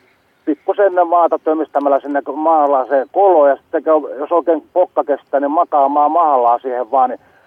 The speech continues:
se uteliaana tulee sieltä aika nopeasti takaisin ja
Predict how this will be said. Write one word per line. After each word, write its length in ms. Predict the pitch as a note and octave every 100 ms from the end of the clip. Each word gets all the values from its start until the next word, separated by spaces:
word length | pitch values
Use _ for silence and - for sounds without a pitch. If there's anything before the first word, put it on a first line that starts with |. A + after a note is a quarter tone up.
| _
se 80 | -
uteliaana 640 | C#3+ A3 - F3 D#3+ D#3
tulee 340 | D3+ E3 D3+ C#3+
sieltä 320 | C#3 C3+ C#3
aika 280 | D#3+ D3+ C#3+
nopeasti 520 | D3 D3 B2 A2+ - -
takaisin 480 | E3+ D3+ C3+ C3 A#2
ja 180 | A#2+